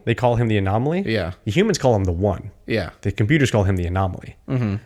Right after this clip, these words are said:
Speaker 1: He is the One to the humans 'cause he's considered the savior, which
Speaker 2: Yeah.
Speaker 1: on paper, if he re-, if he rebuilds Zion with seventeen females and eight males after
Speaker 2: Mm-hmm.
Speaker 1: Zion's been destroyed,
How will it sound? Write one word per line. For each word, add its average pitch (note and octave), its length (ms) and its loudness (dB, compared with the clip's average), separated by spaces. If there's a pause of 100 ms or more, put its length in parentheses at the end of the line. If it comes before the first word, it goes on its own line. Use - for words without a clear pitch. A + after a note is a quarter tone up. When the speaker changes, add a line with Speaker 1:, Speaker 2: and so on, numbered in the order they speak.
(240)
Speaker 1:
He D3+ 180 2
is D#3 120 2
the C#3 100 6
One E3 200 4
to D#3+ 60 2
the C3 80 2
humans B2 320 4
'cause G#2 180 0
he's G#2 100 0
considered G2+ 380 0
the F#2 60 -2
savior, - 520 -2
which G#2+ 160 2
Speaker 2:
Yeah. E2+ 140 -2 (920)
Speaker 1:
on D#3 180 2
paper, F#3+ 460 4
if A#2+ 240 2
he B2 300 2 (640)
re-, B2+ 440 2
if B2 180 2
he C#3+ 120 6
rebuilds B2 560 4
Zion G#2+ 400 4
with F2+ 100 -4
seventeen G#2+ 460 2
females G#2 400 0
and E2+ 100 -4
eight F2+ 140 0
males A2 320 4
after F2+ 160 -4
Speaker 2:
Mm-hmm. D#2+ 60 -2
Speaker 1:
Zion's F#2+ 240 2
been G2+ 100 -4
destroyed, G2+ 540 0